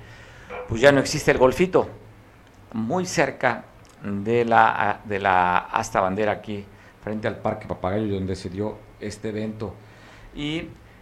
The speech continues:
pues, te cuento de esta historia que nos parece digna de comentar. Eh, en escuela número once, Escuela Secundaria Técnica de Locotito, ahí los profesores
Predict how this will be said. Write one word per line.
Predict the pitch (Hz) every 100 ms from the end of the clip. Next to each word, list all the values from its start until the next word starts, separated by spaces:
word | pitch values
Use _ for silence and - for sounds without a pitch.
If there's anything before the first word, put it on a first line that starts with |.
| - - - -
pues, | 113 -
te | 139
cuento | 156 180 180
de | 143 139
esta | 143 156
historia | 139 - 147 131
que | 120
nos | 104 104
parece | 107 110 - 127 107 95 - 101
digna | 117 135 117
de | 98
comentar. | 107 104 107 147 143 - - - - - - - -
Eh, | 104 -
en | 120 110
escuela | 107 - 143 156 165 - -
número | 120 135 135 123 - -
once, | 165 151 -
Escuela | - 127 127
Secundaria | 117 107 101 101 120 113
Técnica | 117 113 113 104
de | 101
Locotito, | 101 - 90 - 107 135 151 - - - - - -
ahí | - 156 196
los | 175
profesores | - 139 131 165 185 156 -